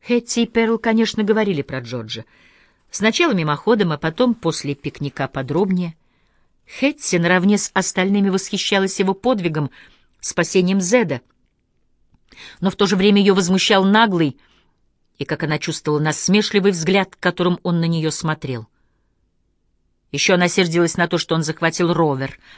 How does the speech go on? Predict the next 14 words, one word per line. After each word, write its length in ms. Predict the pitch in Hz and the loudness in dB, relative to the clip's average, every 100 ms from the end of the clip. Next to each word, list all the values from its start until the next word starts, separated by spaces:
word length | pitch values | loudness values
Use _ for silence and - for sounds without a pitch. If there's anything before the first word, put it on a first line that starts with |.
| - _ | -20 _
и 100 | 160 | -2
в 40 | |
результате 520 | 170 185 170 180 175 | 0 -2 0 -2 0
им 220 | 170 175 170 | -2 -2 -2
с 120 | - | -4
Перл 360 | - 214 240 | 0 0 0
пришлось 440 | 170 160 - 160 - | -2 -4 -2 -2 -2
везти 380 | 160 - - 160 - | -6 -2 -2 -2 0
Алекс 520 | 175 151 156 - - | 0 0 -2 -6 -4
и 80 | 160 | -2
Руби 300 | 190 208 156 | -2 0 0
обратно 440 | 139 165 180 175 | 0 -4 -2 -4
в 140 | 147 | -4
Белмонт. 600 | 120 131 113 110 117 - | -4 -4 -4 -8 -12 -18